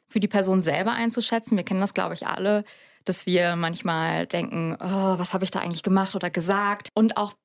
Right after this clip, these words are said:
bei unserem Gegenüber es schwierig ist einzuschätzen, "Hm, meint die das jetzt wirklich oder sagt die das jetzt, weil sie betrunken ist?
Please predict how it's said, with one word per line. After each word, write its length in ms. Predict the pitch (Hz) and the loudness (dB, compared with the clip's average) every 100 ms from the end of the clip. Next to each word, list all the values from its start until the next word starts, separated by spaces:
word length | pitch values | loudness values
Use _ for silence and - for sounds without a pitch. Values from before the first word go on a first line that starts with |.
| _ - | _ -4
bei 140 | 180 | 0
unserem 280 | 190 190 185 | 0 2 2
Gegenüber 480 | 208 190 196 214 196 | 2 0 0 2 2
es 140 | 196 | 0
schwierig 500 | 202 208 202 190 - - | -2 0 0 -2 -6 -2
ist 260 | 190 - | -2 -2
einzuschätzen, 1040 | - 175 180 185 185 180 - 180 175 175 160 _ | -4 -2 -2 -2 -2 -2 -4 -2 -2 -4 -8 _
"Hm, 220 | 202 190 | 6 6
meint 200 | 180 170 | 6 2
die 60 | 175 | -2
das 160 | 175 | -4
jetzt 200 | 175 - | -4 -2
wirklich 720 | 202 226 208 202 202 202 - - | 0 0 2 2 4 2 -2 -2
oder 380 | 175 165 165 - | 0 0 -2 -4
sagt 300 | 175 175 202 | -2 -2 -2
die 60 | |
das 200 | 180 175 | -4 -4
jetzt, 180 | 170 - | -6 -4
weil 120 | 165 | -6
sie 80 | 160 | -6
betrunken 500 | - - 254 262 240 | -8 -2 0 2 0
ist? 600 | 214 208 214 226 - | 2 4 2 0 -6